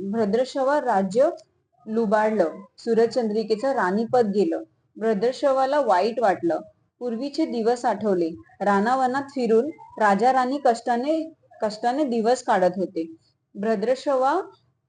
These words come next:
क-, कन्येला भेटावंसं वाटलं. तो एकटाच निघाला. चालून चालून दमला.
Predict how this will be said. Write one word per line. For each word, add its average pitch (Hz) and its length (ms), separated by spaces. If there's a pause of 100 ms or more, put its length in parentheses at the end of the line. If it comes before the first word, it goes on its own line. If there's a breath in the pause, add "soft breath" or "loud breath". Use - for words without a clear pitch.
क-, 202 400
कन्येला 233 460
भेटावंसं 226 680
वाटलं. 180 400 (340)
तो 202 120
एकटाच 247 500
निघाला. 190 400 (480)
चालून 226 340
चालून 269 400
दमला. 196 360